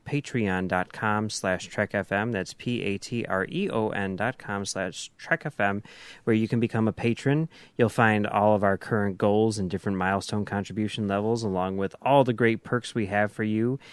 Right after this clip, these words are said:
including early access to content, exclusive content, producer credits, seats on our content development team, and more. We really appreciate any support you can give us and hope you'll join the team.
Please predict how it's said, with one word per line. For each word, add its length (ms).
including 520
early 400
access 360
to 100
content, 680
exclusive 600
content, 560
producer 420
credits, 500
seats 280
on 100
our 100
content 480
development 520
team, 280
and 200
more. 400
We 100
really 300
appreciate 580
any 300
support 480
you 120
can 160
give 200
us 220
and 100
hope 180
you'll 140
join 240
the 80
team. 420